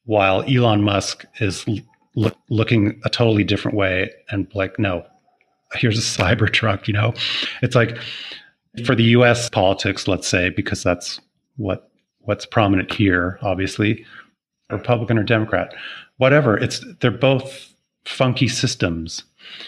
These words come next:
And so to me, the Bitcoin is like the Elon Musk, where, you know, Bitcoin is off here creating truth and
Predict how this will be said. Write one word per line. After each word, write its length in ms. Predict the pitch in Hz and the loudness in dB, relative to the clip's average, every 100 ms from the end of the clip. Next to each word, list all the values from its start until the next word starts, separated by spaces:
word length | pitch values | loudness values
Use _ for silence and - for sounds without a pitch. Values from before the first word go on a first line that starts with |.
| - - | -12 -2
And 140 | 107 | -2
so 160 | - 113 | 2 0
to 200 | 117 123 | 2 4
me, 320 | 120 131 120 | 4 4 4
the 120 | 117 | 2
Bitcoin 560 | - 127 113 - 107 101 | 0 -2 -2 2 2 2
is 140 | 95 | 2
like 460 | 104 98 98 - - | 2 2 0 -6 -14
the 180 | - 110 | -8 0
Elon 320 | 104 92 90 | 0 2 0
Musk, 480 | 92 90 - - - - _ _ _ _ _ | 0 -2 -4 -10 -14 -20 _ _ _ _ _
where, 500 | 104 95 90 87 87 - _ _ | -4 0 2 0 -4 -14 _ _
you 80 | 107 | -2
know, 140 | 95 | -2
Bitcoin 480 | 82 - - 147 135 | 0 -2 2 4 4
is 100 | 117 | 4
off 240 | 113 107 - | 2 2 0
here 580 | - 120 104 92 90 _ _ _ _ _ _ - | -2 2 2 0 -4 _ _ _ _ _ _ -10
creating 420 | - 120 107 95 | 0 2 2 0
truth 800 | 87 - 131 123 90 - - - _ _ _ _ _ - | 0 0 2 4 2 -2 -12 -20 _ _ _ _ _ -4
and 260 | 92 87 | -2 -2